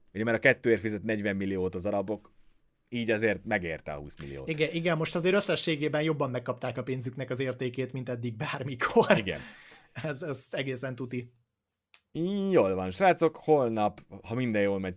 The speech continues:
Speaker 1: ti megkapjátok ugye szombaton, szóval holnap találkozunk a live-ban, hogy elmondhassátok ti is, hogy mit gondoltok, még akkor is, hogyha ott voltatok a Watch Partyn, vagy pedig, ha már elmondtátok a Discordon, de akkor találkozunk vasárnap este a live-ban.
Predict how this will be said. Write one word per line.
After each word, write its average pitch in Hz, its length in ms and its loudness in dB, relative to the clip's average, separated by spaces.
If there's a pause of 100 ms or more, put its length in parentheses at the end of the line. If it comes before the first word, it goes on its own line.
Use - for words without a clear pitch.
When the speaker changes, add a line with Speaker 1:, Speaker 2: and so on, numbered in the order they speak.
Speaker 1:
ti - 80 -12
megkapjátok 92 580 -4
ugye 92 140 -2
szombaton, 90 540 -4
szóval 90 200 -4
holnap 92 220 -4
találkozunk 90 720 -4
a 90 220 -4
live-ban, 120 840 6 (220)
hogy 95 140 -8
elmondhassátok 95 840 -4
ti 107 120 -4
is, 90 120 -4
hogy 90 100 -8
mit 107 180 0
gondoltok, 90 640 -2 (260)
még 98 140 -6
akkor 104 220 -2
is, - 40 -8
hogyha 92 200 -8
ott 101 120 0
voltatok 85 320 -6
a 80 40 -6
Watch 117 280 2
Partyn, 98 360 -2
vagy 87 140 -6
pedig, 82 400 -10 (260)
ha 87 180 -6
már 85 180 -6
elmondtátok 85 560 -6
a 82 60 -6
Discordon, 85 680 2 (340)
de - 80 -10
akkor 85 180 -10
találkozunk 90 500 -4
vasárnap 90 400 -2
este 95 260 -4
a 92 320 -6
live-ban. 113 920 2